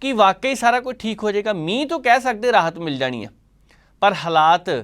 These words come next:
ਇੰਨੀ ਜਲਦੀ ਸੌਖੇ ਹੁੰਦੇ ਨਜ਼ਰ ਨਹੀਂ ਆ ਰਹੇ। ਪੰਜਾਬ ਦੇ ਦੋ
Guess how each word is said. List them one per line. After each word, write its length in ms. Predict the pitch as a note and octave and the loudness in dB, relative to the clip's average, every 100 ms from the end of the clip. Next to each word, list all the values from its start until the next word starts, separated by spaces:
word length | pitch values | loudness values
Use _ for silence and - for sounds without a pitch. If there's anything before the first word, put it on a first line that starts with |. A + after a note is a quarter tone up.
| - _ _ _ _ E3 | -8 _ _ _ _ -4
ਇੰਨੀ 280 | F3 G#3 A3 | -2 -2 0
ਜਲਦੀ 380 | E3+ D3+ F#3 G3 | 0 0 -6 -12
ਸੌਖੇ 560 | - C#3+ D3 - F3+ E3 | -10 -10 -10 -10 -8 -8
ਹੁੰਦੇ 420 | - C3 C3+ E3+ | -10 -10 -8 -8
ਨਜ਼ਰ 300 | C#3+ A#2+ C#3+ | -8 -8 -10
ਨਹੀਂ 240 | C#3 E3+ D3+ | -10 -8 -6
ਆ 100 | A2 | -6
ਰਹੇ। 160 | A2+ G#2+ _ _ _ _ _ _ _ _ | -8 -16 _ _ _ _ _ _ _ _
ਪੰਜਾਬ 500 | F#3 F#3 F3 E3+ F#3+ F#3+ | -2 4 6 6 4 4
ਦੇ 340 | A#3 A#3+ B3 _ - | 4 4 2 _ -16
ਦੋ 280 | C3+ A#2+ | -12 0